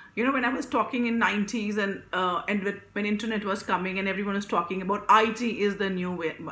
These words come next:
thing, or when apparel industry was really starting in ninety, nineties, you know, and everyone wa-, wanted to talk about textile industry, fashion is the new thing. So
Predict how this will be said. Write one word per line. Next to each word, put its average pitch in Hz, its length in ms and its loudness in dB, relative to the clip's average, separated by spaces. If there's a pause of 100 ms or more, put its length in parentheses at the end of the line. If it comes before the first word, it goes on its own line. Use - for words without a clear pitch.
(140)
thing, 156 300 -4 (580)
or 202 200 2
when 220 180 0
apparel 220 380 6
industry 202 420 0
was 190 220 -2
really 220 360 -2 (140)
starting 202 520 4
in 202 60 -2
ninety, 190 480 -2 (240)
nineties, 185 600 -2
you 175 100 -4
know, 180 220 -8 (440)
and 185 300 6
everyone 269 300 2
wa-, 226 320 -2
wanted 208 280 -2
to 240 80 -6
talk 196 240 0
about 196 300 0
textile 233 480 0
industry, 208 480 -2
fashion 233 460 6
is 202 100 0
the 190 120 0
new 190 460 -2
thing. 165 360 -8 (600)
So 480 340 0